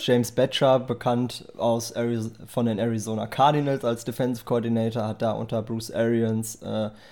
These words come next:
damals, also vor ein paar Jahren, ähm, ja, den Defensive Coordinator gemacht, als Todd Bowles zu den Jets gegangen ist, ja, hat ihn beerbt, hat dort in seinen drei Jahren, ähm, dreimal die Defense als eine,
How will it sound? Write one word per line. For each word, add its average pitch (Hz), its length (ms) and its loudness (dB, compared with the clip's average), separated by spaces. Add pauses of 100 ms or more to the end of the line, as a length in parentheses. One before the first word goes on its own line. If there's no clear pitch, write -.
(600)
damals, 113 640 2
also 110 320 0 (220)
vor 117 220 0
ein 113 40 0
paar 113 160 0
Jahren, 113 580 4
ähm, 110 400 -2 (380)
ja, 110 200 0
den 110 180 -2
Defensive 135 340 -2
Coordinator 123 520 4
gemacht, 117 440 0
als 113 280 -4
Todd 110 200 -2
Bowles 123 280 4
zu - 140 -4
den 110 160 0
Jets 143 280 0
gegangen 127 380 2
ist, 127 300 -2
ja, 113 180 0
hat 117 160 0
ihn 117 100 2
beerbt, 117 480 0 (420)
hat 117 220 -2
dort 120 380 4
in 117 300 2
seinen 113 300 2
drei 110 240 2
Jahren, 107 500 2 (120)
ähm, 107 440 -2
dreimal 117 520 4
die 110 120 -2
Defense 117 540 0
als 110 200 -4
eine, 113 440 0